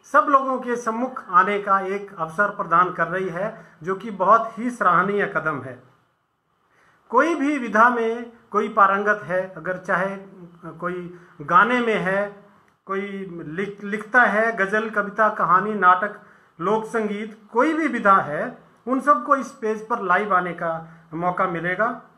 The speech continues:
सबसे बड़ी बात तो ये है कि जिन लोगों के अंदर कोई प्रतिभा है, गणेश गनी जी, आपका स्वागत है, संतोष गर्ग जी, आपका भी बहुत बहुत स्वागत है मैडम,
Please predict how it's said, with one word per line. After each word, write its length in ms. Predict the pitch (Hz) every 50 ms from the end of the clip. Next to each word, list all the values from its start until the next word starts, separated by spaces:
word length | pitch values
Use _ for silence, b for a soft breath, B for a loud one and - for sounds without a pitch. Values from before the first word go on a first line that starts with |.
| b b b b b b b b b b b b b _ -
सबसे 300 | 277 285 - - 330 339
बड़ी 220 | 277 277 277 285 277
बात 320 | 240 254 254 262 262 -
तो 60 | 269
ये 180 | 240 226 247 226
है 340 | 175 175 160 165 - - - b b b b b b b -
कि 140 | 233 254 254
जिन 320 | 208 175 175 240 311 330
लोगों 380 | 349 339 311 294 247 277 277 269
के 180 | - 269 262
अंदर 320 | 233 214 220 226 247 247 240
कोई 160 | - 254 247
प्रतिभा 400 | 240 226 208 202 220 208 214 196
है, 380 | 156 147 143 135 - b b b b b b b b
गणेश 380 | 139 170 190 226 247 269 240 214
गनी 280 | 240 254 254 269 277
जी, 200 | 262 277 285 285
आपका 320 | 277 254 240 233 - 240 220
स्वागत 400 | - 220 220 220 233 247 240 240
है, 200 | 233 240 247 240
संतोष 520 | 240 - 233 220 - 226 226 233 - -
गर्ग 240 | 185 196 214 214 214
जी, 360 | 208 202 233 240 247 254 - B B B B B
आपका 340 | 180 - - - - 285
भी 120 | 240 240 240
बहुत 260 | 214 214 220 220 220
बहुत 260 | 220 214 220 220 220
स्वागत 320 | - 196 190 196 220 220 220
है 80 | 214 208
मैडम, 300 | 208 202 214 240 254